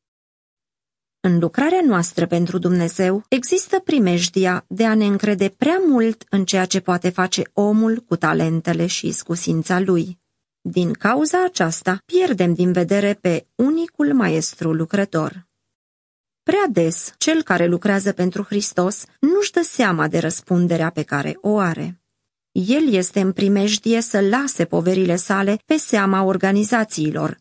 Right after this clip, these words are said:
în loc să se încreadă în acela care este izvorul oricărei puteri.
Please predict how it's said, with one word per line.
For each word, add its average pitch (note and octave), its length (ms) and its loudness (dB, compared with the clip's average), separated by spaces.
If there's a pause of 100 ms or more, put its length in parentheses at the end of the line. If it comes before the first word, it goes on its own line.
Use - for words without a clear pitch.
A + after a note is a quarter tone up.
(140)
în F3+ 220 2
loc F3 200 0
să - 100 -2
se F3+ 160 -2
încreadă G3 460 0
în F#3 120 2
acela G#3 520 0
care C#4+ 200 0
este C#4+ 380 0
izvorul G#3 800 0
oricărei E3 880 -2
puteri. F3 580 -4